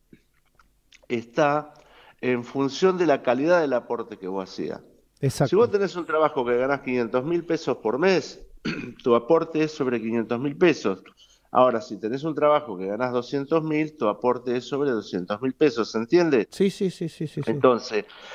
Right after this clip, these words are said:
Speaker 1: esas también son cuestiones que no puede ser discriminatorio el tema de los bonos. ¿Está mal que se lo den? No, no está mal. Por supuesto que no está mal.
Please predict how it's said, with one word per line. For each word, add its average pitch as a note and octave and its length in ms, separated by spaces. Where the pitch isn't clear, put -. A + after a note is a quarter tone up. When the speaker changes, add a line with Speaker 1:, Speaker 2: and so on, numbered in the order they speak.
Speaker 1:
esas F#3 360
también E3+ 400
son C#3+ 260
cuestiones C#3 640
que A#2+ 440
no B2 220
puede F3 240
ser C3+ 300
discriminatorio A2 1000
el G2 100
tema A2 220
de G#2 60
los G#2 100
bonos. G#2+ 240
¿Está F3+ 240
mal G3+ 240
que D3+ 80
se - 160
lo C3+ 140
den? C3 340
No, D3 240
no B2+ 80
está B2+ 300
mal. G#2+ 340
Por F#2+ 160
supuesto G#2+ 460
que G2 80
no G2 80
está F#2 180
mal. G2 340